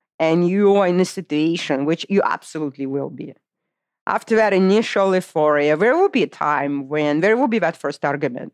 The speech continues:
there will be that first disagreement, misunderstanding, miscommunication, and you will have a tool to navigate through that. And you will be able to do that, not only for yourself, but in your relationship.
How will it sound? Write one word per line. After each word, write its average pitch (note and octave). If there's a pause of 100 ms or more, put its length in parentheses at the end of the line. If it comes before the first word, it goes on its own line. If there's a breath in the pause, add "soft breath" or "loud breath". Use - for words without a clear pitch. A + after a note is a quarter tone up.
there D3+
will D3
be D3
that C3+
first F#3+
disagreement, E3
misunderstanding, D3 (480 soft breath)
miscommunication, D#3 (520)
and G#3+ (320)
you F3
will F3
have D#3
a D3
tool - (120)
to F#3
navigate C#3
through C#3
that. -
And F3+
you F#3
will F#3
be F3
able E3+
to -
do G3
that, C3 (460)
not F3
only G#3+
for E3
yourself, C#3+ (200)
but E3+
in D#3+
your D3
relationship. C#3+